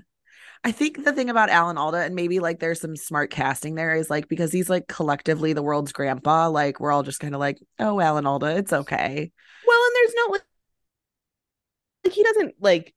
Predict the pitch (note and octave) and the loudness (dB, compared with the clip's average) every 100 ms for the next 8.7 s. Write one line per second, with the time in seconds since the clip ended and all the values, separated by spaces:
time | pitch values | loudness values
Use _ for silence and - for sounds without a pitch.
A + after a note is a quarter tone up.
0 | - A#3+ F3+ F3 F3 D3+ - E3+ F3 F#3 | -8 -2 0 0 -2 -6 -4 -4 -4 -4
1 | A#3 A#3 A3 C#4 C4+ C4 B3+ A#3 F3+ E3 | 0 2 2 2 2 2 0 0 2 0
2 | E3 - D#3 D#3 D3 - - G3 - C4 | -2 -6 -8 -6 -8 -6 -8 -4 0 0
3 | D4 - F#3+ D#3+ A#3 B3 - A#3+ C4 A#3 | 0 -2 2 2 2 -4 -4 -6 -4 0
4 | F#3 - - G#3+ - - F#3 F#3 - E3 | 0 0 0 0 -2 -8 -8 -8 -8 -8
5 | - C4+ D#4+ - - - E4 E4+ - D3+ | -6 -6 -6 -8 -8 -8 -8 -8 -6 -4
6 | C#2 - - - B2+ - - - _ _ | -2 -4 -10 -8 -6 -6 -8 -14 _ _
7 | _ _ _ _ _ _ _ _ - F3 | _ _ _ _ _ _ _ _ -8 -2
8 | D#3+ D3 C3 G#2+ A#2+ - E3 | -2 -2 -4 -10 -12 -14 -16